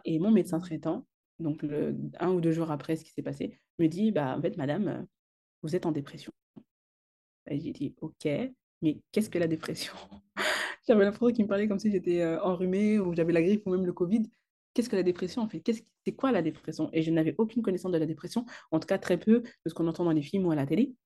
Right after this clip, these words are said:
Et en fait, il me dit, « En dépression. » Et le pire, c'est qu'il me dit, « Je vous mets en arrêt un mois. » Euh, à l'époque, je me dis, « Mais, euh, pourquoi un mois ? » En sachant, comme je vous l'ai dit, que j'étais malade,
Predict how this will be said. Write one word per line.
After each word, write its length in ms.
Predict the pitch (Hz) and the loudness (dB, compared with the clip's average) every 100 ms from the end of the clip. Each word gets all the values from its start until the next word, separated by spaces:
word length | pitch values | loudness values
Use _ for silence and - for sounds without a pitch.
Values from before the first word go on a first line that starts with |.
| - | 0
Et 180 | 160 151 | 2 2
en 80 | |
fait, 160 | 147 220 | -2 -2
il 60 | 180 | 0
me 60 | |
dit, « 100 | 180 | 2
En 40 | 190 | 0
dépression. » 440 | 170 170 240 254 208 | -2 -2 -2 0 2
Et 60 | |
le 120 | 185 | 2
pire, 500 | 165 - 262 185 - - _ _ _ | 2 2 4 4 0 -8 _ _ _
c'est 100 | - | -12
qu'il 160 | - 180 | -6 -2
me 100 | 180 | 0
dit, « 180 | 220 233 | 2 0
Je 60 | |
vous 80 | 180 | 0
mets 100 | 175 | 0
en 120 | 180 | 2
arrêt 280 | 175 185 214 | 2 0 -2
un 140 | 190 175 | -4 -4
mois. » 320 | 151 - - - | -4 -6 -10 -4
Euh, 180 | 170 160 | -2 0
à 120 | 170 | 0
l'époque, 340 | 170 170 220 214 | -2 0 -2 0
je 60 | |
me 140 | 170 165 | -2 -2
dis, « 160 | 196 | -2
Mais, 220 | 180 165 160 | 0 0 0
euh, 560 | 160 147 143 143 95 - - | -2 -6 -8 -10 -12 -16 -6
pourquoi 240 | 190 208 | -2 0
un 100 | 196 | 0
mois ? » 300 | 190 180 180 _ | 0 0 -2 _
En 80 | 175 | -2
sachant, 320 | 175 175 208 | -2 0 0
comme 180 | 208 175 | 0 -2
je 60 | 170 | 2
vous 80 | |
l'ai 80 | 160 | 4
dit, 140 | 170 175 | 2 0
que 60 | |
j'étais 200 | 156 147 | -4 -2
malade, 400 | 156 151 160 175 | 0 0 -2 -4